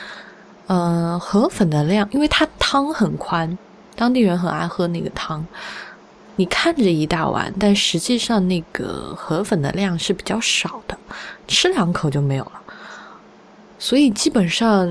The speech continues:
按照他们如果是中午吃这一碗河粉的食量的话，你如果只点一种肉，你可能到三点钟就饿了，然后就又得去路边吃个小吃。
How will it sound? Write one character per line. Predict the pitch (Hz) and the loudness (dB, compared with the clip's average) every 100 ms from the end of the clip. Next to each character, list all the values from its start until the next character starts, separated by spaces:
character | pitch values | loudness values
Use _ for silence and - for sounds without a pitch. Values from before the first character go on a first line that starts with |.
| 175 | 0
按 | 233 | 0
照 | 226 | 0
他 | 214 - | 0 -2
们 | 277 240 196 | 0 2 2
如 | 170 | 2
果 | 208 | 2
是 | 190 202 | 0 -2
中 | - 220 240 | -2 0 2
午 | 190 | 2
吃 | 151 - 175 | 2 0 0
这 | 170 180 | 0 -2
一 | 160 175 | -2 -2
碗 | 170 | -2
河 | 147 - 143 | -4 -2 -2
粉 | 143 143 | -2 -4
的 | 143 | -4
食 | - - 147 | -6 -4 -4
量 | 160 196 160 | -2 -4 -4
的 | 151 | -6
话， | - 151 - - - - - | -6 -8 -10 -20 -20 -20 -6
你 | 160 | -2
如 | 151 160 | 0 0
果 | 170 165 - - - - | 0 0 -2 -8 -20 -16
只 | - 170 | -6 0
点 | 165 143 | 0 0
一 | - 226 | 0 0
种 | - - - | 0 -4 -2
肉， | - - - - | -4 -6 -10 -2
你 | 165 | -2
可 | - | 0
能 | 151 | 2
到 | 165 175 | 2 2
三 | 185 | 4
点 | 202 180 | 4 4
钟 | 143 | 2
就 | 143 | 0
饿 | - - | -2 -4
了， | - - | -6 -8
然 | 170 | -4
后 | 156 | -2
就 | 156 170 143 | 2 2 2
又 | - 190 | 0 0
得 | 156 156 | 2 0
去 | - 175 | -2 -2
路 | 175 | -2
边 | 160 156 | 0 -2
吃 | 156 165 | 0 0
个 | |
小 | 160 - 147 | 0 0 -2
吃。 | - - | -2 -2